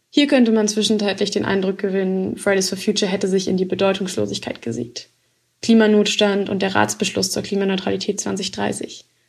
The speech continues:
Besser könnte es aus Protestperspektive kaum werden. Aber auch hier gilt, die Ankündigungen alleine sind nicht viel wert. Es reicht kaum aus, Emissionen auf dem Papier einzusparen. Ohne die Übersetzung in eine klimaneutrale und zukunftsfähige Stadtpolitik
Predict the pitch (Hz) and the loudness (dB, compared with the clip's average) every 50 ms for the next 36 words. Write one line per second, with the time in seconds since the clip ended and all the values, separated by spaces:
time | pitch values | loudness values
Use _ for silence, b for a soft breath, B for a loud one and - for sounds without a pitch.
0 | _ _ _ _ _ _ _ - 220 214 214 202 208 214 190 185 196 190 107 190 | _ _ _ _ _ _ _ 0 2 4 2 2 2 2 2 2 0 0 -2 -2
1 | 190 - 214 - 214 208 208 214 311 277 285 - 262 240 240 - 226 208 214 208 | -2 -4 -2 0 0 0 0 2 0 0 0 0 -2 -2 0 0 0 2 2 2
2 | - 196 190 180 185 190 - - - - - - _ _ _ _ _ _ _ _ | 2 0 0 0 0 -2 -2 -4 -6 -10 -14 -16 _ _ _ _ _ _ _ _
3 | _ _ _ _ _ _ _ _ _ - 226 233 226 240 - - 233 220 - - | _ _ _ _ _ _ _ _ _ 2 2 4 2 2 2 2 2 2 2 2
4 | - - - - - - _ _ _ _ _ _ _ _ _ _ - - - - | 0 0 -2 -4 -8 -12 _ _ _ _ _ _ _ _ _ _ -8 -6 -4 0
5 | - 302 311 302 262 226 214 196 208 202 - - 196 196 196 202 202 196 196 190 | 0 0 2 4 4 4 4 2 0 0 -2 -2 -2 0 0 0 0 -2 -2 -2
6 | 190 196 175 175 202 190 - - - 220 - - - - - - - - _ _ | -2 -4 -4 -2 -4 -4 -6 -8 -8 -8 -8 -6 -8 -10 -12 -16 -20 -20 _ _
7 | _ _ _ _ _ _ _ _ _ _ - 220 196 214 226 262 247 - - 247 | _ _ _ _ _ _ _ _ _ _ -4 -2 2 4 4 2 2 0 0 2
8 | 214 208 208 214 202 202 202 196 - 208 202 196 - - 202 214 190 202 202 - | 2 2 2 0 2 2 0 0 0 -2 -2 -2 -2 0 0 0 0 -2 -4 -4
9 | 202 - 202 190 - - 214 214 - - - 208 208 - 202 - - - - - | -6 -6 -6 -8 -2 0 2 2 2 0 -2 -4 -4 -4 -6 -6 -6 -6 -6 -6
10 | - - - - b b b b b b b b b - 247 262 269 262 220 226 | -8 -10 -12 -14 b b b b b b b b b 2 4 4 6 4 2 2
11 | 202 208 208 196 214 233 233 - - 208 208 208 208 208 208 202 202 196 - - | 2 2 4 4 4 4 2 0 0 0 0 0 0 0 0 -2 -2 -4 2 4
12 | 269 277 269 262 240 226 214 214 - - 202 208 208 196 185 - 196 190 190 - | 4 6 6 6 6 4 4 0 -2 -2 0 2 2 2 0 0 -2 -2 -2 -2
13 | 233 - 214 208 208 214 - - 202 202 196 202 190 190 - 208 208 - - 196 | 0 2 2 0 0 -2 -4 -2 0 0 0 0 0 0 -2 -2 -4 -4 -2 -2
14 | 196 190 - - 208 208 208 b | -2 0 0 0 -2 -2 -2 b